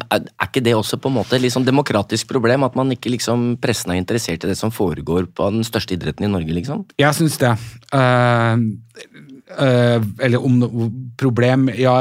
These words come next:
Speaker 2: jeg synes i hvert fall at, ehm, at pressen her skulle være med på ballen, om det ikke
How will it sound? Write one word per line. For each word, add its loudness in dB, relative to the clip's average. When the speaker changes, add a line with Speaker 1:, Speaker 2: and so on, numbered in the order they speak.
Speaker 2:
jeg 2
synes -2
i 0
hvert -2
fall 0
at, -4
ehm, 2
at -2
pressen 2
her 2
skulle 2
være 4
med 0
på 2
ballen, 2
om 0
det 2
ikke 0